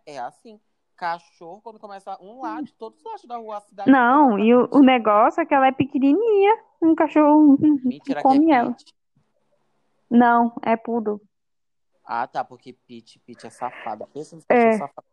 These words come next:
Speaker 1: pit.
Speaker 2: Ela
Speaker 1: Tá.
Speaker 2: parou, vai, continua.
Speaker 1: Estamos aqui, finalizando nosso podcast.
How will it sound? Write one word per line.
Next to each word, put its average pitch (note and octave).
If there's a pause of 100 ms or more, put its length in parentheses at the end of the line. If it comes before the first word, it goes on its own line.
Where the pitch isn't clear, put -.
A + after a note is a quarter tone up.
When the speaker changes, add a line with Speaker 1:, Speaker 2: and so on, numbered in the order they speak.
(120)
Speaker 1:
pit. - (1080)
Speaker 2:
Ela A#3
Speaker 1:
Tá. -
Speaker 2:
parou, A3
vai, F#3+
continua. - (300)
Speaker 1:
Estamos F#3
aqui, C#3+
finalizando C3+
nosso E3+
podcast. C3